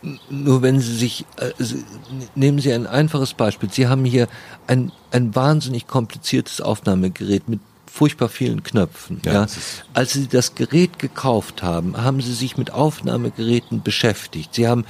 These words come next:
Speaker 1: verschiedene Tests gelesen, Sie haben überlegt, was hält, wie lange, welches ist gut, um, um diese Sendung aufzunehmen. Sie haben ein enormes Wissen über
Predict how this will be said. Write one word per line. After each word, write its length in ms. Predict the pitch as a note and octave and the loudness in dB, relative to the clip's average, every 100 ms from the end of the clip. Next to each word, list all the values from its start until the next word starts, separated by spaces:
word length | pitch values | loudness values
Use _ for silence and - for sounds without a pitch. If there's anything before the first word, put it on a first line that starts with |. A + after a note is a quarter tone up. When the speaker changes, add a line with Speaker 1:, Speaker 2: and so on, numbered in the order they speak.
| - - - | -10 -18 -16
Speaker 1:
verschiedene 480 | - A#2+ C#3 C#3+ B2+ | -4 -2 0 0 0
Tests 500 | - D3 C#3 - - | 0 0 0 -4 -8
gelesen, 540 | - A#2+ B2 B2 A#2 A2+ | -4 -2 0 -2 -4 -2
Sie 160 | A#2+ | 2
haben 280 | A#2+ A#2 - - | 2 0 -4 -6
überlegt, 480 | B2 A2+ A#2 B2 - - - - | 2 4 6 2 0 -16 -14 -8
was 260 | - A2+ - | -2 -2 -2
hält, 240 | A#2+ A#2+ A2+ B2 | 2 2 2 0
wie 80 | |
lange, 420 | C3+ C#3 D3 C3+ A2 | 2 2 2 0 0
welches 320 | A2+ - A2 | -2 -2 -4
ist 220 | A2 - - - - - | -4 -6 -8 -20 -18 0
gut, 320 | B2+ A#2+ - - | 2 2 0 -4
um, 220 | A#2 A2+ | -2 -2
um 280 | A2+ A2+ G#2+ | -4 -4 -2
diese 220 | G#2+ G#2 | -2 0
Sendung 440 | C3+ C#3+ C#3 A#2 | 2 4 2 -2
aufzunehmen. 420 | A2 A2+ - A2+ - - | -4 -4 -4 -8 -8 -14
Sie 100 | - | -2
haben 100 | C3+ | -2
ein 140 | A2+ C3+ | 0 -6
enormes 720 | A#2+ C3+ D3 E3+ D#3 B2+ - | -2 2 4 4 2 -2 2
Wissen 340 | D3+ - - | 2 2 -4
über 420 | A#2 B2 A#2+ A2 | -6 0 2 2